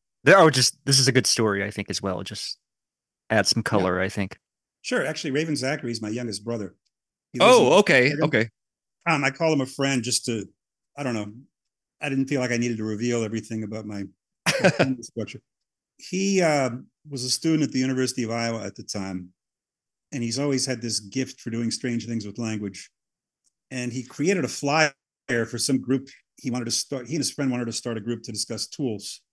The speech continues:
Speaker 2: And he sent me a flyer, and the, the top of the flyer, big whatever point, seventy-two point font, tool being. I said, "That's really weird. That's a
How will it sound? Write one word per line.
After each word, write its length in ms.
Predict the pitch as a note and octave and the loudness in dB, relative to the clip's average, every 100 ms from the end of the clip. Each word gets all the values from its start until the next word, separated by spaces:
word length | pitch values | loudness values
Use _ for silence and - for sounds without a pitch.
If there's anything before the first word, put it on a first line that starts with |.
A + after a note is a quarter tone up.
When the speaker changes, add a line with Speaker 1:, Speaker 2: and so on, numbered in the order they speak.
| _ _ _ _ _ - | _ _ _ _ _ -10
Speaker 2:
And 120 | B2+ | -4
he 40 | |
sent 260 | B2+ - F#3+ | 0 2 2
me 80 | C#3+ | 0
a 40 | |
flyer, 540 | - D3 F3 D#3+ A2 A2 | 0 0 4 4 4 2
and 100 | G#2+ | -2
the, 100 | - | -8
the 60 | A2+ | -14
top 320 | - E3 D#3+ | -10 -8 -6
of 40 | |
the 60 | B2+ | -6
flyer, 580 | - B2+ D3 B2 G#2 F#2+ A2+ | -6 -4 0 0 -2 -6 -8
big 240 | B2+ A#2 G2+ | -6 -6 -8
whatever 340 | B2 A2+ B2 A#2 | -6 -4 -4 -4
point, 300 | - A#2+ A#2+ _ - | -6 -6 -8 _ -10
seventy-two 480 | - C3+ C3 A2+ C3 | -6 -2 -4 -4 -6
point 280 | - A2+ - | -6 -8 -8
font, 280 | C3 A2+ - | -8 -8 -8
tool 320 | - F3 C#3+ A2+ | -6 0 0 2
being. 460 | A#2 G#2 F#2 F2 | 0 0 -2 -4
I 560 | - _ _ _ _ - | -10 _ _ _ _ -6
said, 160 | C3+ | -4
"That's 180 | C#3 B2 | -4 -6
really 220 | D#3 E3 | -4 -2
weird. 340 | G#2+ F#3 A#2+ F2+ | -2 0 0 -2
That's 220 | A#2 | -4
a 60 | - | -6